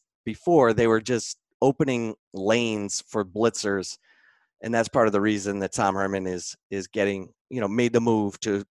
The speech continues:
from Todd Orlando to Chris Ash. So, all that being said, Taylor, I'm going to leave this from this aspect. I don't know that Texas will lead the Big twelve in sacks, but I think they very well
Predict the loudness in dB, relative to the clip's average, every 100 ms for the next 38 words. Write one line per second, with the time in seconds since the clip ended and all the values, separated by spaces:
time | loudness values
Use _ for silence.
0 | _ -4 -2 0 2 4 4 2 0 -2
1 | -4 -4 -2 2 2 0 2 2 2 _
2 | _ _ _ _ _ _ _ _ 0 4
3 | 6 6 6 4 4 4 4 4 4 4
4 | 4 4 2 4 4 4 2 0 0 4
5 | 4 4 2 2 4 4 2 -4 -2 2
6 | 2 4 2 4 4 4 2 0 0 0
7 | -2 2 4 4 4 0 -14 _ 0 4
8 | 6 6 2 0 0 0 -2 -6 -2 -2
9 | 0 -2 -2 -4 -6 -6 -4 -2 2 2
10 | 2 0 2 2 -2 4 6 6 2 -10
11 | _ _ _ _ _ _ _ _ _ _
12 | 0 2 2 2 4 4 4 4 4